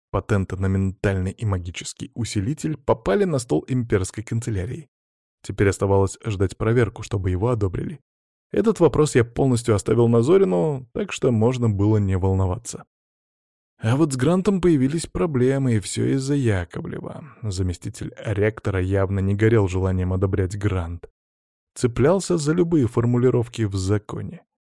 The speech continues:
выискивая лазейки, и намеренно тянул время. Изначально мне было плевать на деньги с гранта. Что они будут, что их не будет, какая разница?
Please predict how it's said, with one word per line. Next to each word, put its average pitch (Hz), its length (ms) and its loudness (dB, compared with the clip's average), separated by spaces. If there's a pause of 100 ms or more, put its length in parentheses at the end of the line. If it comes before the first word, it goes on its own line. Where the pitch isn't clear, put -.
(320)
выискивая 101 680 2
лазейки, 98 600 2
и 117 200 -4
намеренно 104 580 -2
тянул 90 500 -4
время. - 760 -6 (1120)
Изначально 120 760 -2
мне 190 240 -2
было 208 260 -2
плевать 156 480 0
на 151 160 -2
деньги 117 420 -2
с 143 100 -4
гранта. 117 520 -6
Что - 260 -6
они 123 240 0
будут, 160 400 -2
что - 160 -2
их 123 180 -2
не 123 100 2
будет, 156 300 -4
какая 120 340 -4
разница? 101 500 -4